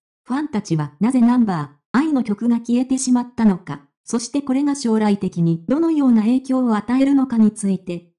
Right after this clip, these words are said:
深く考え込んでいます。最後に、これについての正確な情報や解決策がないまま、ファンたちは不安と期待を抱えています。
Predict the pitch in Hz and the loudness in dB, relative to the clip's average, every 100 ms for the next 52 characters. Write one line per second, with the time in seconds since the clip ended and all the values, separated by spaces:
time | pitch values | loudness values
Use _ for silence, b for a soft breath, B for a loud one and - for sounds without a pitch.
0 | - 302 302 - 285 294 285 277 277 269 | -12 -10 -10 -6 -4 -2 -2 -2 -2 0
1 | 220 185 160 156 - - _ _ _ - | 2 2 2 0 -6 -20 _ _ _ -8
2 | 285 302 233 175 160 - _ 220 254 320 | -4 0 0 0 -2 -6 _ -2 0 2
3 | 330 - 320 269 190 175 233 262 262 247 | 0 0 0 2 0 0 -2 -2 -4 0
4 | 233 220 220 220 214 202 185 185 - 285 | 0 2 2 2 0 0 0 -4 -4 -4
5 | 320 330 - 285 269 202 175 214 202 170 | -2 -6 -6 -8 -4 0 2 4 4 4
6 | 156 156 _ _ 247 285 226 202 165 156 | 0 -2 _ _ -4 -2 -4 -4 -4 -4
7 | 156 - 302 311 311 277 - 269 277 269 | -6 -4 -2 -2 -4 -6 -6 -4 -2 -2
8 | 247 226 262 269 254 240 226 233 - _ | -4 -4 -4 -2 0 2 2 0 -8 _